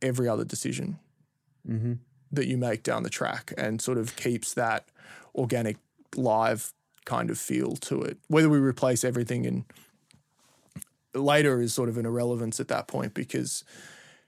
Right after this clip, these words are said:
Speaker 1: it's all been recorded live and there's that feel sort of embedded in it.
Speaker 2: Yeah. Yeah, and that's, like, is that, is the reason for that is so the, the client gets an understanding of what it's gonna sound like already, or, like, what's,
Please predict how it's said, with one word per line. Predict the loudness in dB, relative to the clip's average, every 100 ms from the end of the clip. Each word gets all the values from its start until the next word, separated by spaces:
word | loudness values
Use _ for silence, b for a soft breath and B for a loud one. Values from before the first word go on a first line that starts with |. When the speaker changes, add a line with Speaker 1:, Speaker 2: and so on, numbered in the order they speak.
| _
Speaker 1:
it's | -2 2
all | 2
been | 2
recorded | 0 0 0 0
live | 0 0 0
and | -2
there's | -2 -2
that | -4
feel | -4 -2 0 -2 -6 _
sort | -6 -2
of | -2
embedded | -2 0 0 -2
in | -4 -6
it. | -8 -12 b b b b b b
Speaker 2:
Yeah. | -8 -2 0 2 2 0 -4 b b 0
Yeah, | 4 6 4
and | 4
that's, | 6 4 2 0 2
like, | 4 4
is | 6 8
that, | 6 6 -6 B B B
is | 2
the | 4 6
reason | 8 8 4
for | 4 6
that | 6
is | 6
so | 4 4 6
the, | 6 4 4
the | 0
client | 0 -2 2 4 4 2 0
gets | -2 0
an | 0 0
understanding | 0 0 0 0 0 2 2 0
of | 0 -4 -4
what | 0 0
it's | 0 -2
gonna | -2
sound | 0 0 2 2
like | 2 0 0
already, | -2 0 0 2 2
or, | 4 4 2
like, | 2 2
what's, | 0 -2